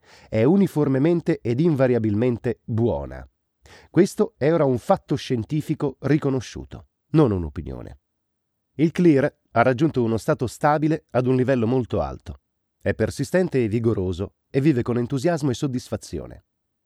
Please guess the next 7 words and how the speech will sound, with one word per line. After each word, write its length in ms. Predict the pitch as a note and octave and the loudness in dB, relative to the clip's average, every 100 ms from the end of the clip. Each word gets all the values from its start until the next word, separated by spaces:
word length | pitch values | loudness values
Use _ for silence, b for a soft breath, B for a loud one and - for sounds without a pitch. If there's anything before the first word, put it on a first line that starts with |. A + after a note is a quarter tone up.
| b b b | b b b
È 140 | A2 C#3 | 0 2
motivato 480 | D#3 E3 F3+ F#3 | 2 4 2 2
dalle 180 | B2+ G#2 | 0 0
quattro 320 | - D#3+ - B2 | 0 -2 -2 -2
dinamiche 460 | A2+ C3 C3 A2+ | 0 0 0 -2
descritte 460 | G2 - B2 A2+ G#2+ | -4 -4 -4 -4 -6
sopra. 420 | - D2 D2 | -8 -10 -10